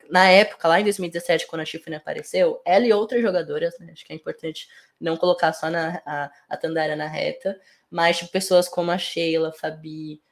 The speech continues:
a Fabiana, né? A Fabizinha sempre apoiou. Também se posicionaram contra a Tiffany e reconheceram que estavam erradas. Acho que isso é importante. A diferença da Tandara é que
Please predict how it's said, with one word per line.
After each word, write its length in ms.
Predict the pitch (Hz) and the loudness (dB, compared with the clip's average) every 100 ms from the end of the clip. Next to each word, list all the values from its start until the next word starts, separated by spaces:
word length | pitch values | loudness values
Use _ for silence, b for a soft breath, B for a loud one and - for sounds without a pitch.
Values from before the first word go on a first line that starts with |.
| _ | _
a 60 | - | -8
Fabiana, 520 | 151 156 165 147 147 | -8 0 2 2 0
né? 120 | 147 | -4
A 60 | 151 | -4
Fabizinha 500 | - 156 156 156 160 | -6 -6 -8 -8 -8
sempre 260 | 175 185 | -8 -4
apoiou. 300 | 185 202 175 | -2 0 -2
Também 260 | 160 185 214 | 0 0 0
se 120 | - | 0
posicionaram 540 | 277 240 214 175 160 | 0 0 -2 -2 -2
contra 340 | 160 151 151 160 | -6 -10 -10 -10
a 20 | |
Tiffany 400 | - - - - | -12 -16 -14 -4
e 20 | |
reconheceram 680 | 175 - 202 226 - 226 214 | -2 2 2 4 6 6 6
que 60 | 196 | 0
estavam 280 | 175 170 | -2 -2
erradas. 540 | 160 160 147 - 123 - | -4 -6 -8 -10 -14 -10
Acho 180 | 143 - | -10 -4
que 100 | 202 | -6
isso 120 | - | -2
é 60 | 185 | -4
importante. 460 | 165 165 - - | -4 -8 -14 -14
A 40 | 139 | -14
diferença 320 | - 160 165 | 0 0 2
da 100 | 165 | 0
Tandara 400 | 156 151 170 165 | -2 6 6 6
é 40 | |
que 240 | 160 165 | 2 -8